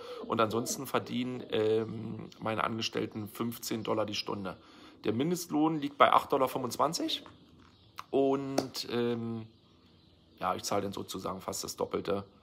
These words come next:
Und, ähm, die Leute werden bezahlt in dem Moment, wo sie bei mir von der Zentrale hier losfahren. Also nicht erst, wenn sie beim Kunden sind und den ersten Kunden abgeholt haben,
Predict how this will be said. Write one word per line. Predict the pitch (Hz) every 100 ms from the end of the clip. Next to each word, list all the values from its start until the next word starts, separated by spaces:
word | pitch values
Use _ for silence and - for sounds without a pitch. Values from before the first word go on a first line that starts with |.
| - - - - -
Und, | - 107 104 101 101 -
ähm, | - 101 101 95 95 92
die | 101
Leute | - 104 110
werden | 110 110
bezahlt | 101 - 101 110 123 143 143 - _ _ _ _ _
in | 110
dem | 110 123
Moment, | 139 127 120 120 123 110
wo | 110
sie | 107 110
bei | 104 101
mir | 104 120 127 127 - - - - - - _ _ _ - - - -
von | - 113
der | -
Zentrale | - 101 - 107 113
hier | 107 104
losfahren. | 104 110 - - 85 -
Also | 98
nicht | 107 131 -
erst, | 117 120 123 - - - - -
wenn | 98 107 110 104
sie | 110 107 101 - -
beim | - 95 98
Kunden | - 160 165 151
sind | 160 151
und | 123
den | -
ersten | 110 120 123
Kunden | 113 104
abgeholt | - - 165 151 160 160
haben, | 165 180 226